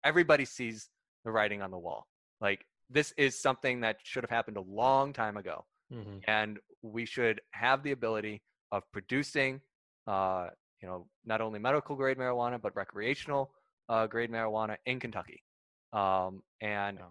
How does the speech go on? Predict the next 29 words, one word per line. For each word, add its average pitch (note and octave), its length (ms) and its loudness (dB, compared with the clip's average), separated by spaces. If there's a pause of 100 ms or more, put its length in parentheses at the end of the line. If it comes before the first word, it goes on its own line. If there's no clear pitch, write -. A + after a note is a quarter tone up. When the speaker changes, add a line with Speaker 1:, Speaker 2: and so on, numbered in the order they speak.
(100)
Speaker 1:
it'll G#2 160 -6
be G2+ 140 -6
huge E3+ 420 0
to D3+ 120 -4
the C3+ 120 -4
ecosystem, A#2 680 -4 (580)
uh, F#2+ 400 0 (240)
you G#2+ 80 -12
know, F#2+ 120 -6
moving G2 380 -8
forward B2+ 480 6 (360)
with, G2+ 320 0 (1040)
uh, F#2+ 280 -2
not G#2 220 -2
only G#2+ 280 -4 (120)
tax B2 280 -2
revenue, A#2+ 400 0 (380)
which - 280 -4
is G#2 160 -6 (100)
desperately B2+ 560 0
in A2+ 160 -2
need. G#2+ 280 -8 (480)
Um, F#2+ 480 0 (220)
you G#2+ 100 -12
know, F#2 300 -6
it G2 80 -6
will F#2+ 120 -6
help A2 300 -2 (400)
schools. A2 580 -6